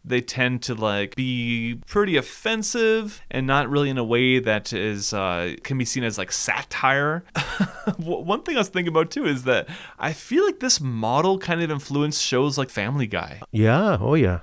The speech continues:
Speaker 2: that makes perfect sense to
Speaker 1: 'Cause
Speaker 2: me,
Speaker 1: the
Speaker 2: yeah.
Speaker 1: Family Guy always had these, like, non sequiturs, right? Like, that was part of their whole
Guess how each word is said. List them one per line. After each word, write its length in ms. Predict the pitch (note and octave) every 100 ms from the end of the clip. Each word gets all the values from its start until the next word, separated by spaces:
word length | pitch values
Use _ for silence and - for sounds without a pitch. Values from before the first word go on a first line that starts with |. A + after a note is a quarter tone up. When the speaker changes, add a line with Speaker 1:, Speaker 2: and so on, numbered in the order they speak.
| -
Speaker 2:
that 200 | - B2+
makes 240 | F3+ C#3+ -
perfect 340 | B2+ C#3+ A2+
sense 240 | - F2+ -
to 40 |
Speaker 1:
'Cause 80 | -
Speaker 2:
me, 40 | F2+
Speaker 1:
the 20 | G2
Speaker 2:
yeah. 60 |
Speaker 1:
Family 180 | A3 B3
Guy 220 | F3+ D#3+
always 280 | B2+ F3 E3+
had 160 | D#3+ D3
these, 240 | C3+ -
like, 460 | B2 A2+ G#2+ - C3
non 180 | C3+
sequiturs, 640 | C#3 - E3+ - G#2+ F2+ F#2
right? 280 | A2+ B2+ B2
Like, 180 | A#2
that 100 | A#2
was 140 | B2 A#2+
part 180 | C3 A#2
of 40 |
their 100 | A2+
whole 320 | A#2 A#2 A2+